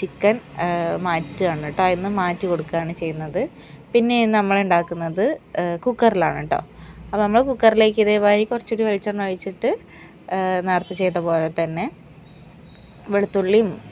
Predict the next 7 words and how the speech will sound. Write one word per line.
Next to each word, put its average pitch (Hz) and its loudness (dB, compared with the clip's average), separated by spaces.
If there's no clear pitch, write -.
ഏ, - -4
ഇഞ്ചിയും 190 -2
ഉള്ള 180 2
പേസ്റ്റും 170 -2
അല്പം 196 0
കറിവേപ്പിലയും 175 0
ചേർത്തിട്ട്, 170 0